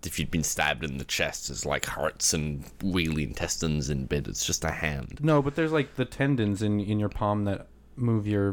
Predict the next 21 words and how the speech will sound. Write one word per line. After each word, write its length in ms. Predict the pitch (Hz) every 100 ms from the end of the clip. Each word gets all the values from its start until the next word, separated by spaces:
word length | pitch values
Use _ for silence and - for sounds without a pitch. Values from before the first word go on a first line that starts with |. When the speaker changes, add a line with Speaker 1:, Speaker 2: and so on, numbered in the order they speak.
| 104
Speaker 2:
fingers. 600 | - 113 143 170 175 - - - - - -
If 100 | 120
Speaker 1:
I'm, 80 | 123
Speaker 2:
you 100 | 117
hit 180 | 104 175
one 140 | 170 120
Speaker 1:
I'm 40 |
Speaker 2:
of 40 |
those, 460 | 98 101 117 - - - -
you 140 | 117
have 180 | 117 127
to 80 | 123
get 140 | 117
'em 100 | 107
stitched 440 | 104 - 117 - -
back 200 | 107 -
together. 460 | 107 113 95 101 - - - - - -
They 80 | 113
don't, 340 | 113 107 -
like, 200 | 110 101
heal 480 | - 113 104 95